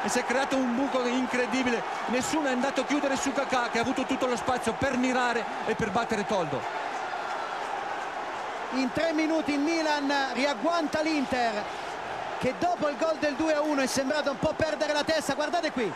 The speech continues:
Speaker 2: guardate qui, nessuno chiude Kakà, un corridoio assurdo lasciato dai difensori e dai centrocampisti dell'Inter.
Speaker 1: Sì, è bastato un movimento, mi sembra, di Thomasson a incrociare,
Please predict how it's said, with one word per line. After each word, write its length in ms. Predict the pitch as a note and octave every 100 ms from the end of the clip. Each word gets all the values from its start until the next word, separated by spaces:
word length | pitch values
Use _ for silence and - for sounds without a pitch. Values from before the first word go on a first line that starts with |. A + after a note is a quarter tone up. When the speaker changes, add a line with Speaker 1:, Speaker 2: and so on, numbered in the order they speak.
| - - - -
Speaker 2:
guardate 400 | - C#4+ F4 E4+
qui, 280 | D#4 F4+ E4 C#4 - - - - - - - - - - - - - - - - -
nessuno 640 | A#3+ E4 - - F#4+ C#4 C4
chiude 320 | E4+ F4 D4+
Kakà, 460 | D4 C#4 E4 A#3+ G3+
un 160 | C4+
corridoio 920 | - F4+ D4+ D4 E4 D4 B3+ A3+ - - -
assurdo 720 | - C#4 - - G4 C#4+ A3+ G#3
lasciato 500 | G#3 - C#4+ - C4
dai 240 | B3 B3+
difensori 600 | A#3+ B3 A#3 B3 D#4 E4
e 60 | B3
dai 140 | B3
centrocampisti 720 | A3+ B3 A#3+ A#3+ A#3+ C4+ A#3+
dell'Inter. 420 | G#3+ F#3 C#3 -
Speaker 1:
Sì, 80 | -
è 80 | B3
bastato 400 | A3 A#3+ C#4+ C4+
un 80 | B3+
movimento, 540 | C4+ C4 C4 C4+ B3
mi 100 | A#3+
sembra, 240 | A#3 B3+ B3
di 160 | A#3+
Thomasson 480 | - B3 B3+ B3 B3
a 40 |
incrociare, 580 | B3+ B3+ B3 - C#4+ C4